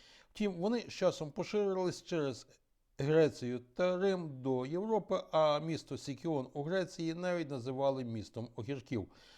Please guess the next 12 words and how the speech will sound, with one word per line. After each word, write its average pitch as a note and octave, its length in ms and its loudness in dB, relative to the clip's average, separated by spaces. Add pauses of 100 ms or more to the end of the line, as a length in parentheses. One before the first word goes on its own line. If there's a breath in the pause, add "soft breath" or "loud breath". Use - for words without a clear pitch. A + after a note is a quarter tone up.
(300 loud breath)
Вже F#3+ 180 4
у D#3+ 160 0
стародавньому D#3+ 800 2
Римі F#3+ 320 0 (240 loud breath)
їх D#3 220 -4
вирощували D#3+ 580 2
в D3 80 -4
парниках C#3+ 840 4 (1300)
та D3+ 240 4
солили B2 540 2 (100)
у A#2 160 -4 (100)
діжках. A2+ 640 -6